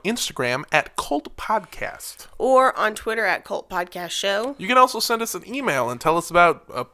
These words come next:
Speaker 1: cool cult like Happy Science or Universal Medicine. That's how we heard about both of these groups.
Speaker 2: Mm-hmm.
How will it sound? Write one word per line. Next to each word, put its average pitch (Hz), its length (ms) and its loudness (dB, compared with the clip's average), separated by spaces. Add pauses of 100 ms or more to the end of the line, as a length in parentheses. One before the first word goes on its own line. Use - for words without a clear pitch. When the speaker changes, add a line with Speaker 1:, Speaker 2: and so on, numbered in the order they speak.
Speaker 1:
cool 131 220 -2
cult 233 420 6
like 123 160 -4
Happy 170 340 2
Science 226 480 4
or 131 40 -8
Universal 170 520 -2
Medicine. 208 460 0
That's 104 160 -10
how 147 140 6
we 151 100 0
heard 175 220 -4
about 156 320 2
both 170 280 2
of 127 100 -18
these 107 200 -12
groups. 190 400 -6
Speaker 2:
Mm-hmm. 320 120 0